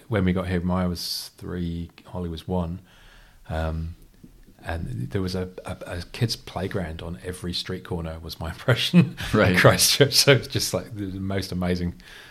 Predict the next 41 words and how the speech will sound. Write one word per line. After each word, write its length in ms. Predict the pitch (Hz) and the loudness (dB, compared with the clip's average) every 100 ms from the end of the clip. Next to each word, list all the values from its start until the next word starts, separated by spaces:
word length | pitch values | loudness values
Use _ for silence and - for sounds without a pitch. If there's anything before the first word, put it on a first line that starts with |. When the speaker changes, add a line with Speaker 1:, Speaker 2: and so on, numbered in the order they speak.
| - - | -20 -4
Speaker 1:
uh, 280 | 80 80 80 | 0 0 -2
city 320 | - 90 85 | -6 -4 -4
to, 200 | - 82 | -6 -8
to 180 | 85 - | -8 -10
bring 220 | 87 82 | -8 -8
up, 120 | 80 - | -8 -10
yeah, 180 | 92 82 82 | -10 -10 -10
young 180 | - 87 | -8 -8
people, 340 | - 87 80 76 | -6 -6 -6 -4
yeah. 180 | 87 87 - - | -4 -4 -6 -4
Speaker 2:
Mm-hmm. 340 | 92 92 90 92 - _ | -2 0 -2 -6 -18 _
Yeah. 280 | 87 90 87 - - | 0 0 -2 0 4
Speaker 1:
And 100 | 104 | 6
it 60 | |
has 160 | 92 117 | 8 8
continued 460 | 131 120 120 104 | 8 10 8 6
to 80 | - | 0
be. 220 | - 80 107 | -6 -8 -2
Um, 360 | 87 80 78 - - _ _ _ | 0 0 -4 -12 -20 _ _ _
you 100 | - | -8
know, 140 | 85 78 | -6 -6
the, 240 | 82 - - | -10 -14 -12
the 80 | 87 | -10
school 480 | - 90 85 82 - | -6 -6 -6 -10 -14
system 400 | - - - - | -12 -8 -6 -6
here 140 | 80 85 | -6 -8
is 100 | 80 | -10
pretty, 360 | - 85 80 78 - | -6 -6 -6 -10 -10
pretty 260 | - 82 76 _ | -4 -4 -6 _
damn 160 | - 82 | -8 -6
good. 200 | 85 95 - - | -6 -10 -12 -8
Um, 340 | 85 80 78 - | -6 -6 -8 -10
Speaker 2:
Mm-hmm. 300 | 85 85 90 85 - - | -10 -6 -8 -8 -16 -10
Speaker 1:
and, 580 | 78 78 76 78 78 - - - | -8 -6 -8 -10 -12 -14 -16 -14
you 80 | - | -8
know, 80 | 85 | -6
and 160 | 82 87 | -4 -4
especially, 720 | - 90 85 - 82 76 - _ _ _ _ _ _ _ _ - | -4 -4 -4 -4 -4 -6 -10 _ _ _ _ _ _ _ _ -8
you 160 | 87 | -6
know, 160 | 80 73 | -4 -6
we've, 280 | 80 78 | -6 -8